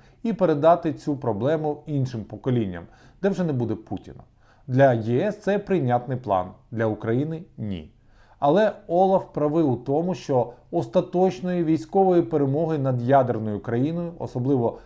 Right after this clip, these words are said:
ядерною країною здичавілих, просто не існує. Ми можемо спробувати шляхом військових поразок спровокувати розвал Росії зсередини.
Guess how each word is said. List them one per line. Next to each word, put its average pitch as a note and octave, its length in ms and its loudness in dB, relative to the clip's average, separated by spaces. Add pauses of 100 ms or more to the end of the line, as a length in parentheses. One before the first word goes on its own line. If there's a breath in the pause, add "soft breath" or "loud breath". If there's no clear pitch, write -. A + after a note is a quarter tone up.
(140 loud breath)
ядерною A2 720 2
країною A#2 540 0
здичавілих, A#2+ 640 -4 (260 soft breath)
просто C#3+ 480 0
не A2+ 180 -2
існує. B2 600 -4 (480 soft breath)
Ми C3 100 0
можемо F#3 600 2 (180)
спробувати C3 880 2
шляхом B2+ 440 0
військових A#2+ 560 0
поразок E3+ 600 2 (200 loud breath)
спровокувати F3 800 2
розвал D3+ 400 4
Росії B2 360 0
зсередини. A#2 680 -2